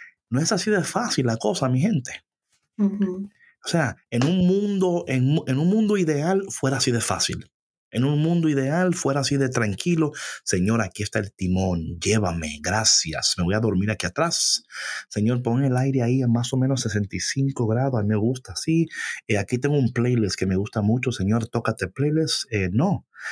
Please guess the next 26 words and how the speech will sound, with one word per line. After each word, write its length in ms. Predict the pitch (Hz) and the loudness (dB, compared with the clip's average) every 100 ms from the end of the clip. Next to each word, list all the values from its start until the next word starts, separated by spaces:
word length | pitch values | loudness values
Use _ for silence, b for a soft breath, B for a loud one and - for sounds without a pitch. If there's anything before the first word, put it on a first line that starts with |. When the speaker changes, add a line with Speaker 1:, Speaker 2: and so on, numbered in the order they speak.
| B - | B -4
Speaker 1:
hay 140 | 113 | 0
momentos 720 | 156 175 165 170 165 143 117 | 2 2 2 2 0 -2 0
en 80 | 110 | 2
nuestras 360 | 110 - 123 113 | 0 0 0 2
vidas 360 | 120 113 104 | 2 2 0
que 140 | - 101 | -4 -4
tenemos 460 | 98 98 131 151 | 0 2 2 0
que 120 | - | -2
estar 260 | 139 - 139 | -4 -2 0
nosotros, 720 | 131 117 - 139 - 107 87 101 | 2 0 -2 -4 -4 -6 -6 -4
¿verdad? 340 | 95 110 156 147 B B B B B _ _ | 0 0 0 -4 B B B B B _ _
Muy 480 | 202 110 139 202 208 - | 0 2 2 2 0 -4
atentos. 880 | 135 - 160 147 131 - - - _ - | -6 -2 0 0 -2 -2 -4 -6 _ -4
De-, 280 | 101 - - | -2 -2 -4
ahora 280 | 110 123 113 | 0 2 2
bien, 420 | 113 98 87 101 | 2 2 0 2
no 140 | 120 | 2
es 160 | 170 - | 0 -2
que 120 | 170 175 | -2 -2
estemos 460 | 107 127 143 - | -2 0 0 -2
ansiosos. 1040 | 123 110 98 90 - 110 113 104 - - - | -2 0 2 2 2 2 2 0 -4 -6 -4
Atención, 840 | 95 - 87 87 - 113 82 78 | -4 0 0 0 0 0 -2 -4
dije 320 | - 110 135 131 | -4 -2 -2 -2
atento, 600 | 110 - 131 123 90 90 | -4 -2 0 0 0 0
no 100 | 92 | 0
ansioso. 600 | 104 - 98 82 - | 0 -2 -4 -4 -6